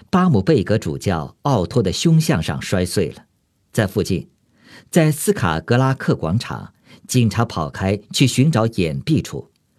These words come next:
把仍然挂在树上的一个自杀者摇晃着的尸体丢在那里不管了。阵雨般的燃烧弹穿透了勒尔特街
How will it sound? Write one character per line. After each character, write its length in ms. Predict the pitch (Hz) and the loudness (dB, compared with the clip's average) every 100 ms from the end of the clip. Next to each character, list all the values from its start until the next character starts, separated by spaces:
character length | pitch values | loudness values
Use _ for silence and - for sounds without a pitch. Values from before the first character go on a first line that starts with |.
| _ - - | _ -20 0
把 140 | 165 | 2
仍 260 | 151 147 196 | 4 6 6
然 180 | 156 135 | 4 2
挂 220 | 131 143 | 2 0
在 100 | 113 | 0
树 300 | 113 208 110 | 0 0 0
上 220 | 95 80 | 0 -4
的 200 | 71 57 - - | -6 -12 -12 -2
一 100 | 127 | 2
个 140 | 110 | 2
自 220 | - 156 | 2 0
杀 180 | 196 135 | 2 0
者 160 | 127 80 | 0 -2
摇 240 | 90 92 135 | 0 0 0
晃 220 | - 160 | 0 0
着 80 | 95 | 0
的 100 | - | -4
尸 220 | - 127 | -2 -2
体 340 | - 139 104 - _ | -2 -8 -10 -16 _
丢 240 | - 135 131 | 2 2 2
在 160 | 110 | 0
那 140 | 82 85 | -2 -4
里 100 | 87 | -4
不 200 | - 165 | -2 -2
管 260 | 85 64 | -4 -10
了。 220 | - - _ _ _ _ _ _ _ _ - | -12 -14 _ _ _ _ _ _ _ _ 0
阵 300 | 139 123 101 | 4 4 2
雨 100 | 87 | 2
般 180 | 120 | 2
的 100 | 107 | 2
燃 200 | 80 87 | 0 0
烧 180 | 98 92 | 0 0
弹 360 | 87 85 57 - - - - | 0 -2 -6 -12 -20 -20 -4
穿 300 | - 190 185 | 2 4 4
透 160 | 185 | 2
了 160 | 113 90 | 0 0
勒 160 | 175 175 | 2 2
尔 100 | 80 | 0
特 240 | - 127 | -2 -2
街 260 | 87 107 101 | 0 2 0